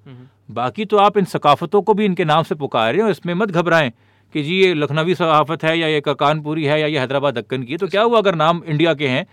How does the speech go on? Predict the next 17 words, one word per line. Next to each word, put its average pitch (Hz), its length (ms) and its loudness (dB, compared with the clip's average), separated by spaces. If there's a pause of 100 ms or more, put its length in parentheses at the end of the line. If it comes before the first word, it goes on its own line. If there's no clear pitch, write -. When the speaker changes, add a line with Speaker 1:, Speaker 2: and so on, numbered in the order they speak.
Speaker 1:
हाँ। 135 260 -18
Speaker 2:
मगर 160 240 -4
ये 202 120 -2
है, 185 280 -2
हमारी 190 280 0
सकाफतें, 156 560 -4
रवायतें 127 420 -4
हैं, 98 260 -10
क्योंकि 190 180 -2
Speaker 1:
नहीं, 254 80 -2
नहीं, 175 120 -2
Speaker 2:
इनकी 180 200 0
Speaker 1:
हाँ। 139 80 0
Speaker 2:
रूट 220 220 0
आपको 220 260 2
वहाँ 175 240 4
मिलेगी 120 380 0